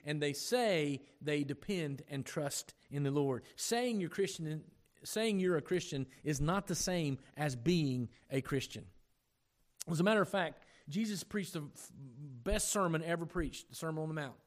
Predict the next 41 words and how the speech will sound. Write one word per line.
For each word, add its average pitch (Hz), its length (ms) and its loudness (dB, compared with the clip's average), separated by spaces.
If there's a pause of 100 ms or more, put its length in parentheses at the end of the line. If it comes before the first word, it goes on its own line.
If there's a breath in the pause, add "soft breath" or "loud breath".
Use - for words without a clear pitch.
(120)
How 185 80 -2
many 185 80 0
of 170 80 -2
you 170 60 -2
ever 160 80 -2
heard 156 100 -4
of 135 60 -12
Sermon 143 220 -6
on 139 100 -6
the 143 60 -4
Mount? 131 120 -6 (1900 soft breath)
In 165 140 -2
Matthew 202 260 0
chapter 190 260 0
seven, 202 300 0
he 175 100 2
finishes 208 460 0
the 170 80 -2
Sermon 196 320 0
on 180 80 0
the 165 80 0
Mount 165 320 -2 (1160 soft breath)
with 143 180 -6
this 180 240 0
story. 170 520 -4 (200)
There 135 80 -4
were 139 80 -4
two 208 160 2
men. 180 240 2 (1900)
They 143 80 0
both 185 240 4
heard 185 160 0
the 151 80 -4
same 202 280 0
sermon. 143 420 -4 (1500 soft breath)
One 202 220 4
decided 208 460 2
to 165 80 -4
build 190 240 4
his 170 160 2
house 196 480 0